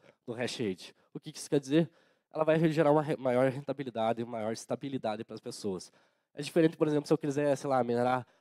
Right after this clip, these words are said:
aqui na B W ponto com, ali no final. Ela tem doze ponto, dois ponto vinte e sete por cento do hash rate.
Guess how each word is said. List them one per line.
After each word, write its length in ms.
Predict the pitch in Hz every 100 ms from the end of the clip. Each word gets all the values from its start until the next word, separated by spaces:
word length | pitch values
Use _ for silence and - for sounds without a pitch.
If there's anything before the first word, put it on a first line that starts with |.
| _
aqui 220 | 113 139
na 100 | 131
B 160 | 120 135
W 260 | 127 139
ponto 240 | - 127 _
com, 280 | 123 107 - -
ali 120 | 107
no 80 | 107
final. 420 | 113 110 98 87 _ _ -
Ela 120 | 107
tem 140 | 135
doze 220 | 131 135 -
ponto, 260 | 135 - _
dois 240 | 117 131
ponto 200 | - 127
vinte 120 | 135
e 40 | -
sete 160 | 120
por 160 | - 113
cento 320 | - 127 - _ _ -
do 60 | 117
hash 280 | 120 -
rate. 320 | 110 92 -